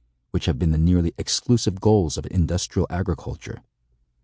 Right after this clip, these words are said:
"The ultimate goal of farming," Mister Fukuoka says, "is not the growing of crops,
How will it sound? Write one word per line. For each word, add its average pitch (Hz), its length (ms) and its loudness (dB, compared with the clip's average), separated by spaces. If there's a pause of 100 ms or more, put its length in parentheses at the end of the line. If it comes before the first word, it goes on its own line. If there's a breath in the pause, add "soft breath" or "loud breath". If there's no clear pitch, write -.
(720)
"The 80 180 -2
ultimate 110 520 4
goal 95 360 4
of - 100 -4
farming," 98 560 2 (600)
Mister 82 180 -2
Fukuoka 73 520 -2
says, - 440 -4 (840)
"is 80 180 0
not 110 300 6
the 98 80 0
growing 101 400 4
of 76 140 -4
crops, - 580 -4